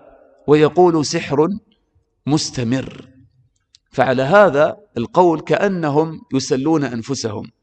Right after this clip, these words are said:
يعني يقولون: "محمد سحرنا، لكن لا تخافوا، سحره يعني سيذهب عنا"، ولذلك القمر رجع إلى حالته الأولى، فكأنه ذهب هذا السحر عن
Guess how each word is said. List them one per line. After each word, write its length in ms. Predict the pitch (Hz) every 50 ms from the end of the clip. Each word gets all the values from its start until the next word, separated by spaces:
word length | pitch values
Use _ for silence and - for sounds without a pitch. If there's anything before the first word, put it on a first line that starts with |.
| _ _ _ _ -
يعني 200 | - - 156 160
يقولون: 340 | 160 160 - 208 226 233 214
"محمد 400 | 202 - 233 226 202 190 180 147
سحرنا، 600 | - 190 - 202 196 170 160 147 156 170 156 - _ _ _ _ _ _
لكن 460 | - - 175 - - 208 185 - - - - -
لا 160 | - 202 202 190
تخافوا، 580 | - 185 - - 170 147 135 123 127 131 - - - _ _ _ _ _
سحره 800 | - - 214 208 185 180 165 165 151 147 165 175 151 - - - - - - - - _
يعني 260 | - - - - 170 160
سيذهب 540 | - 165 156 175 185 143 151 131 117 98
عنا"، 380 | - 120 113 107 101 101 101 101 _ _ _ _
ولذلك 460 | - 170 165 147 139 151 165 165 143 139
القمر 360 | 131 - - 143 131 120 120
رجع 400 | 131 127 123 107 135 127 - - - _ _ _ _ _ -
إلى 140 | 139 127
حالته 440 | 113 - 127 117 117 113 107 - 104
الأولى، 380 | 98 104 92 98 90 - - - _ _ _ _ _ _ _ _ _ _ _ _ _ _ _ _ _ _ _
فكأنه 580 | - 131 127 156 - 160 156 151 147 139 135
ذهب 300 | 131 160 170 147 127 107
هذا 200 | 113 117 107 107
السحر 380 | 104 - - - - - 98 101
عن 260 | - 113 104 101